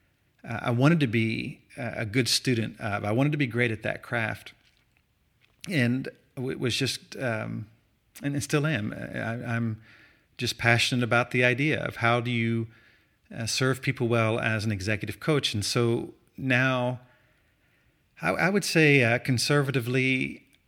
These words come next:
uh, I've probably done, uh, I would guess three thousand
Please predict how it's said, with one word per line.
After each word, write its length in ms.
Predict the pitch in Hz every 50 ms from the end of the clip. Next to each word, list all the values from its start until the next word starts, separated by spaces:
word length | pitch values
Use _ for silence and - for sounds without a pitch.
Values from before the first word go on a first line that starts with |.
| _ -
uh, 220 | 127 120 117 - -
I've 140 | 131 - -
probably 380 | - 156 147 156 139 135 131
done, 460 | 120 120 127 127 123 120 120 120 113 - - - - - - - - -
uh, 380 | 123 107 107 107 110 107 - -
I 100 | - 127
would 100 | 135 139
guess 420 | 123 135 120 113 - - - - - _ _ _ _ _ _ - -
three 180 | - 139 135
thousand 800 | 123 - 135 127 120 123 120 107 120 120 113 113 110 110 -